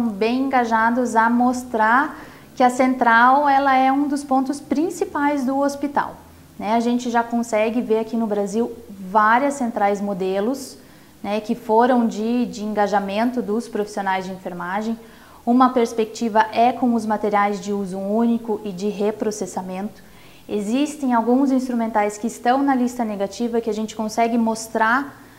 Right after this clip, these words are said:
que, que não precisam es-, estar na lista negativa, outros materiais que não estão na lis-, lista negativa e que precisam entrar na lista negativa.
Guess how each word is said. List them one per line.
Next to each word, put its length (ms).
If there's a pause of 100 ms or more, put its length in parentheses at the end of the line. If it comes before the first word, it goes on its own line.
(280)
que, 800
que 60
não 240
precisam 580
es-, 160 (200)
estar 520
na 140
lista 480
negativa, 640 (400)
outros 340
materiais 640
que 160
não 420
estão 380
na 120
lis-, 360
lista 340
negativa 420
e 40
que 100
precisam 500
entrar 420
na 100
lista 260
negativa. 560